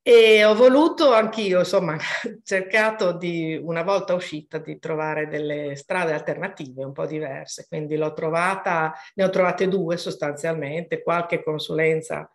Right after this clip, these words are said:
nell'industria piccola, media, metalmeccanica, che è quella che conosco di più,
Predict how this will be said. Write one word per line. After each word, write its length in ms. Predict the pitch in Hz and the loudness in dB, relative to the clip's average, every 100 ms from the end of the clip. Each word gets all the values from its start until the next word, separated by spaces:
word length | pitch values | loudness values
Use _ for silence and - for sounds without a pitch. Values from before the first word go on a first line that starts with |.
| _ - - - | _ -20 -20 -20
nell'industria 840 | - 185 190 185 185 214 214 175 175 - _ _ | -2 0 2 2 2 2 2 -2 -4 -18 _ _
piccola, 480 | - 233 233 190 180 | -2 -2 2 2 2
media, 400 | 185 196 185 180 | 2 2 2 0
metalmeccanica, 920 | 175 165 165 165 160 165 170 170 151 | 0 -2 -2 -2 -2 -2 -2 -4 -8
che 380 | - 151 139 127 | -6 -4 -4 -4
è 100 | 123 | -10
quella 240 | - 143 139 | -8 -8 -6
che 180 | 135 | -10
conosco 440 | 135 139 143 - 143 | -8 -8 -6 -6 -6
di 140 | 147 | -10
più, 420 | 147 165 175 202 | -8 -4 -4 -6